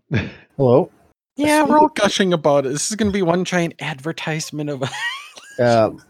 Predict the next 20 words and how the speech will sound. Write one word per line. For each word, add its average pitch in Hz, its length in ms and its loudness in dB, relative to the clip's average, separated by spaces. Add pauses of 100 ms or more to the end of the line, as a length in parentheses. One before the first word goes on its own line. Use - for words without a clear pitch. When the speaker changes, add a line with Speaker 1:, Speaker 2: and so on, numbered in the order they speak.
(160)
Speaker 3:
podcast. - 640 -8
Speaker 1:
Well, 202 100 6
you 233 100 4
know 254 80 8
what? 269 160 6
It's 233 180 0
good, 247 260 2
though, 226 120 8
that 165 120 -2
we 175 180 0
occasionally 165 680 -2
actually 127 380 -6
take 139 300 -6
time 101 360 -10
to - 100 -10
just, 110 260 -2
like, 107 180 -8 (100)
praise 156 500 2 (100)
a 143 80 0
game 120 480 -2